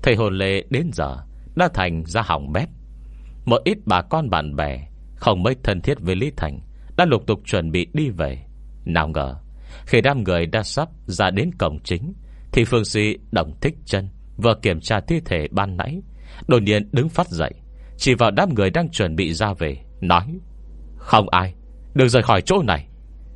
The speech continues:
Quỷ Lao tiên sinh, lại đây xem này." Không cần nhìn, người đoán không sai, chính là Phong Đoạt. Quy Bất Quy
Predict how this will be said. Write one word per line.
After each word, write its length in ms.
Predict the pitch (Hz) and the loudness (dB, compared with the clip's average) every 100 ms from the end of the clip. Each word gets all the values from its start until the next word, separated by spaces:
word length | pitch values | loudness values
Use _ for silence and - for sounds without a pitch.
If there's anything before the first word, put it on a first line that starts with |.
| - - | -4 4
Quỷ 120 | 131 | 6
Lao 160 | 120 123 | 6 4
tiên 200 | 117 107 | 2 0
sinh, 260 | - 101 98 - - - - - | 0 -2 -4 -16 -20 -20 -12 2
lại 180 | 95 87 | 4 4
đây 160 | 107 | 4
xem 280 | - 120 101 | 4 2 4
này." 180 | 95 71 - - - - - - - - - - - - - - - - - - - - - - - | 0 -2 -10 -20 -20 -18 -18 -16 -16 -18 -18 -18 -18 -16 -16 -16 -16 -16 -16 -16 -16 -16 -16 -16 -8
Không 320 | - 110 101 | 0 0 2
cần 220 | 98 80 | 0 0
nhìn, 220 | 78 80 78 71 - - - - | 0 -2 -4 -10 -18 -20 -18 -8
người 220 | 82 95 90 | 0 2 2
đoán 240 | 90 113 | 2 0
không 280 | 117 98 98 | 0 -2 -2
sai, 380 | - 87 90 - - - - - - - | -4 -4 -4 -10 -18 -18 -18 -18 -8 0
chính 240 | 180 127 | 2 4
là 220 | 90 87 82 | 2 2 2
Phong 320 | 160 160 120 | 0 0 0
Đoạt. 200 | 78 - - - - - - - - - - | -2 -2 -10 -20 -20 -20 -18 -18 -18 -4 2
Quy 120 | 123 | 4
Bất 200 | 131 - | 4 0
Quy 320 | 98 95 | 0 0